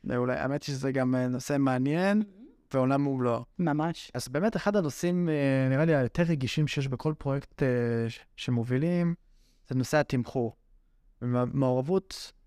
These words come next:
Speaker 1: של סמנכ"ל שיווק ומכירות, פה, אני, כמו שאני מבין, הוא סוגיה, אה, מאוד מורכבת ורגישה. גם בסוף הוא אחראי להביא את התוצאות בהתאם לת-, לאותו תמחור שתומחר לפני כמה שנים.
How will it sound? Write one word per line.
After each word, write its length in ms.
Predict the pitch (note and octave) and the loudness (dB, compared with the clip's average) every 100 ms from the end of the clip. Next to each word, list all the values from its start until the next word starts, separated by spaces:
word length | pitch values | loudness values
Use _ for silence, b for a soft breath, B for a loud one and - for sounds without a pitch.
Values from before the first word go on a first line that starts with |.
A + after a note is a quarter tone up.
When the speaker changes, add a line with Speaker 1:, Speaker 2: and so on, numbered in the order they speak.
| _ - | _ -18
Speaker 1:
של 160 | - C3 | -8 -6
סמנכ"ל 440 | - B2+ B2+ D#3 | -4 -2 0 -2
שיווק 340 | - B2 D3+ | -2 -4 -4
ומכירות, 640 | D#3 C3 A#2+ C#3 D#3 F3 - | -2 -2 -2 -4 0 0 -2
פה, 260 | - D#3 D3+ | -2 0 0
אני, 120 | D3+ - | -2 -4
כמו 140 | D3+ | -4
שאני 200 | D#3 C#3 | 0 2
מבין, 600 | C3 C3+ F3+ F#3 F#3 F3+ | 0 0 2 2 2 2
הוא 680 | D3 C#3 C#3 C#3 C#3 C#3 C#3+ | 2 0 2 2 0 0 -4
סוגיה, 540 | - C#3 D3 D#3+ E3 - - _ _ | -6 0 2 4 2 -2 -10 _ _
אה, 280 | C3+ C#3 C#3 C3+ - - - _ - - _ - | -4 -2 0 -2 -6 -20 -20 _ -20 -20 _ -4
מאוד 180 | C#3+ D#3 | 0 0
מורכבת 460 | C#3+ B2+ C3+ D3+ D#3 | 0 0 0 2 2
ורגישה. 500 | C#3+ C#3 C#3 - A#2+ - _ _ - _ _ _ _ _ B2 | 2 2 0 -2 -4 -6 _ _ -20 _ _ _ _ _ -6
גם 60 | |
בסוף 260 | A#2+ D3+ E3 | -4 -2 2
הוא 120 | D#3 | 2
אחראי 640 | A2+ C3+ C#3 C#3+ D#3+ D#3+ - | 2 -2 0 0 0 -4 -2
להביא 180 | B2+ D3 | 0 0
את 60 | |
התוצאות 380 | C#3+ C3 - D3 | -2 -4 -2 -2
בהתאם 320 | B2+ A#2 C3+ | -2 -2 -2
לת-, 260 | B2+ - - | -2 -4 -6
לאותו 180 | C3 C#3 | -4 -4
תמחור 420 | B2+ A2+ F3 F#3+ | -6 -6 -2 -2
שתומחר 1600 | F3+ - D#3+ E3 D#3+ D#3+ _ _ _ _ _ _ - C3 - F3 E3+ | -2 0 0 0 -2 -6 _ _ _ _ _ _ -10 -8 -2 0 0
לפני 260 | C3+ D#3 | 0 -2
כמה 220 | D3 C#3 C3+ | -2 -2 0
שנים. 320 | B2+ A#2 | 0 -2